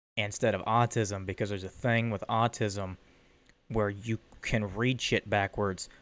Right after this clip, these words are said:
but it's actually not dyslexia or dyscalculia. It's part of autism. However, you can have autism and have dyslexia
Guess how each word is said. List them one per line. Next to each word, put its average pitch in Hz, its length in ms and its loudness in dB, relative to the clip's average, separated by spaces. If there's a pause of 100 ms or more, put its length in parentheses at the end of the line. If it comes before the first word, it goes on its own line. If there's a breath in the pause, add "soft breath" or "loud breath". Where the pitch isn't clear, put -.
(120 soft breath)
but 104 100 2
it's 104 220 -4
actually 110 400 2
not 107 280 0
dyslexia 104 760 0 (100)
or 107 160 2
dyscalculia. 92 760 -4 (400 soft breath)
It's - 180 -4 (120)
part - 420 4
of 98 180 -6
autism. 90 580 -2 (720 loud breath)
However, 127 800 6 (120)
you 117 340 2
can 190 300 4
have 214 280 0
autism 104 720 -4 (160)
and 156 220 2
have 151 260 0
dyslexia 139 760 2